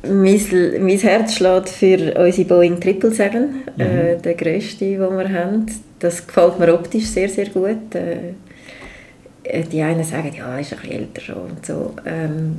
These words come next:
Speaker 1: ich bin halt, Fliegen im Urformat, halt etwas Schönes. Und am anderen Ende ist da das,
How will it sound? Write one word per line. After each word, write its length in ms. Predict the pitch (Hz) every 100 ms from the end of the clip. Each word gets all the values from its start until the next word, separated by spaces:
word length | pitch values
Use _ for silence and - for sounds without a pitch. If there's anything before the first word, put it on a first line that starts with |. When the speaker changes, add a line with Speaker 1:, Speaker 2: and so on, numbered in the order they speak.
| 160
Speaker 1:
ich 160 | 160
bin 180 | 165 156
halt, 140 | 147 156 - - - - - - -
Fliegen 480 | - 185 208 196 185
im 200 | 180 170
Urformat, 1300 | 190 208 220 220 - 190 196 170 165 170 - - -
halt 260 | 175 165 165
etwas 280 | 156 - -
Schönes. 380 | - 208 220 - - - - -
Und 180 | - 185
am 140 | 175 180
anderen 340 | 208 220 214
Ende 320 | 208 214 214
ist 380 | 202 196 190 -
da 240 | 180 185 - -
das, 340 | - - -